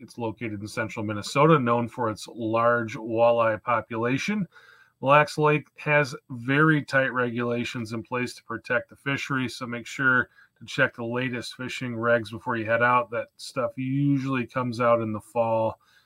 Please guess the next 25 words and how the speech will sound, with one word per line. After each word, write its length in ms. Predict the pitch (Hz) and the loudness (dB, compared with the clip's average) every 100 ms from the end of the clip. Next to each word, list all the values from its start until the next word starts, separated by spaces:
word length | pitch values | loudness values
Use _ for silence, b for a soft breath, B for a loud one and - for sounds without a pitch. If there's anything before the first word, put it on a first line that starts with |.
| _ _ | _ _
and 80 | 110 | -10
I 100 | 104 | -8
believe 440 | 110 113 117 113 | -4 -2 -2 -4
those 240 | 107 104 104 | -6 -8 -6
regs, 500 | 107 104 101 101 113 | -6 -6 -8 -10 -4
uh, 320 | 104 98 98 _ | -2 0 -2 _
change 460 | - 117 104 98 | -10 -8 -8 -10
basically 480 | 101 101 - 104 107 | -12 -12 -12 -10 -10
right 220 | 98 98 | -6 -8
before 360 | 95 - 107 92 | -8 -8 -4 -4
ice 200 | 95 90 | -6 -10
season. 380 | - 90 - 87 _ B B B B B B | -12 -12 -14 -16 _ B B B B B B
If 60 | - | 8
you're 100 | 147 | 12
looking 240 | 175 175 | 12 12
to 60 | 165 | 10
fill 220 | 180 165 | 12 10
a 40 | |
bucket 420 | 127 147 160 175 156 | 10 10 10 10 6
of 60 | |
walleyes 640 | 123 131 156 156 151 151 - | 4 8 8 10 10 8 6
for 140 | 127 | 2
a 40 | |
fish 300 | - 156 - | 4 0 0
dinner, 440 | - 156 156 156 | 4 6 6 4